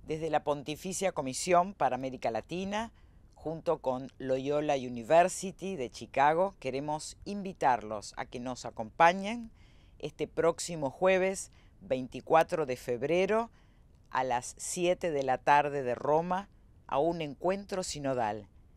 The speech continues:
el primer encuentro sinodal entre las universidades de todas las Américas,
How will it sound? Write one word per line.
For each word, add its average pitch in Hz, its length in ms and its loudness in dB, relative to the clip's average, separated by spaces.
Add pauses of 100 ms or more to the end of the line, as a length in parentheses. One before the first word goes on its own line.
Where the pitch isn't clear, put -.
(160)
el 131 140 -8
primer 175 320 -4
encuentro 180 520 -6
sinodal 151 680 2 (480)
entre 190 580 -6 (260)
las 143 360 -6
universidades 165 1200 -2 (440)
de 139 120 -8
todas 208 380 -2
las 170 180 -6
Américas, 120 800 -6